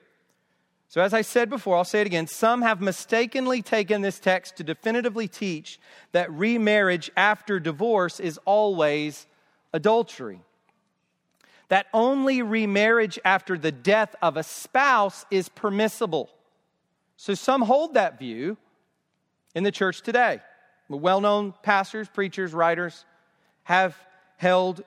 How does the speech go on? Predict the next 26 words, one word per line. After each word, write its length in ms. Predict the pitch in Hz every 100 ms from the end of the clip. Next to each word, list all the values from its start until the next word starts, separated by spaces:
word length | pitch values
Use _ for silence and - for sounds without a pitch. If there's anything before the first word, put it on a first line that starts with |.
| -
that 400 | 147 165 160 151
view, 260 | 175 226 147
some 260 | - 190
of 120 | 214 190
whom 320 | 175 180 196
would 160 | 170
take 260 | - 170 160
a 60 | 196
text 400 | 170 156 165 156
like 240 | 147 160
Romans 440 | 147 143 143 143 - _ _ _
seven, 680 | - 202 202 135 131 233 - _ _ _ -
verses 320 | 143 - 139
two 300 | - 175 175
and 120 | 190
three, 440 | - 156 151 156
and 180 | 147 123
use 340 | 123 160 175 -
that 360 | 151 147 143
as 260 | 139 135 -
evidence 440 | 190 208 165 160 -
for 460 | - 165 160 156 135
that 420 | 143 143 139 - _ _ _ _ _ _ _ _ _
comprehensive 880 | 175 170 165 147 160 143 143 135 151 _ _ _ _ _ _ _ _ _ - -
barring 680 | 113 165 185 175 143 139
of 460 | 147 139 135 123 135